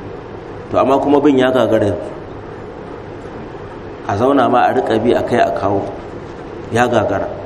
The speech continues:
Ta haka, da za a yi larabci ba Alƙur'ani ba, ka ce, "Sadaqallahu al-azim," sai ga wani ya shafa fuskarsa. An karanto Ƙur'ani, ko bai ma gama sanin Ƙur'ani,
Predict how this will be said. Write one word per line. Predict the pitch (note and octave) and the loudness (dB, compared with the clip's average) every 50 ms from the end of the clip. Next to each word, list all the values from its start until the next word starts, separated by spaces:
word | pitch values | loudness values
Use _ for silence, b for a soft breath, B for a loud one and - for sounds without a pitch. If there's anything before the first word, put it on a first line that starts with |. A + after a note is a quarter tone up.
| - - - - - - - - - - - - - - - - - - - - - - - - - - - - - - - - - - - - - - | -12 -12 -14 -14 -14 -14 -14 -14 -14 -14 -14 -14 -14 -14 -14 -14 -14 -14 -14 -14 -14 -14 -14 -14 -14 -14 -14 -12 -12 -12 -12 -14 -14 -14 -14 -10 -4 2
Ta | A#2+ | 4
haka, | B2+ C#3+ C3+ - B2+ | 4 6 6 6 4
da | B2 A2+ | 4 6
za | A2+ C3+ D3 | 6 6 6
a | C#3+ | 6
yi | C3+ | 8
larabci | B2 C3+ C#3 C#3+ D3 D3 C#3+ D3 | 8 8 8 8 6 4 2 4
ba | C#3 C3+ B2+ | 4 6 6
Alƙur'ani | A#2 A2 - G#2+ A#2 C3+ C3+ B2+ | 4 4 4 4 4 4 4 6
ba, | B2 B2+ B2+ B2+ | 4 4 4 4
ka | - A#2+ | 0 -2
ce, | - - B2+ A#2+ | -2 0 0 0
"Sadaqallahu | - - D3 D#3 D3 D3 C#3 C#3+ C#3+ C#3+ C#3 C3+ C3+ - | 2 2 4 6 6 6 4 4 4 4 6 6 4 4
al-azim," | F#2+ A2 A2+ A#2 A2+ | 2 2 0 0 0
sai | G#2 B2 B2+ A#2 | 2 2 2 4
ga | A2+ A#2 | 4 2
wani | A#2 A#2 A#2+ | 2 2 4
ya | A#2 A2+ | 2 2
shafa | A#2 - A#2+ A#2+ A#2 G#2+ | 2 2 2 2 2 0
fuskarsa. | G2+ - - - - - - C3+ C3+ - - - - - - - - - - - - - - | -2 -2 -4 -6 -6 -8 -8 -8 -8 -4 -2 0 2 2 2 2 -2 -6 -6 -8 -8 -6 -2
An | - A#2 A2 | -2 -2 0
karanto | - A#2+ A#2 A#2 - A#2 A#2+ | 0 0 0 0 2 0 0
Ƙur'ani, | - - - - G2 G2+ - - - - - - - | 0 0 0 0 -2 -2 -4 -6 -8 -10 -10 -2 0
ko | C3+ C#3+ | 2 4
bai | B2+ A#2 | 4 4
ma | A2+ A#2+ B2 | 4 4 2
gama | B2 C3 A#2 G2+ - | 2 2 0 0 -2
sanin | - A#2 - | -2 -4 -4
Ƙur'ani, | - - - - - - | -4 -6 -6 -6 -8 -8